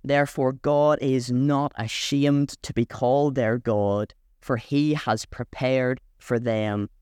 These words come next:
a city. This evening, do you know Jesus as your King? Do you know him as your hope? And do you know him that one day he will take you truly home?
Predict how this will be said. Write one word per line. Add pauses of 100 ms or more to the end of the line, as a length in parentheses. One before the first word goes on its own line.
(180)
a
city. (1400)
This
evening,
do
you
know
Jesus (280)
as
your
King? (1080)
Do
you
know
him
as
your
hope?
And
do
you
know
him
that
one
day
he
will
take
you (320)
truly (360)
home?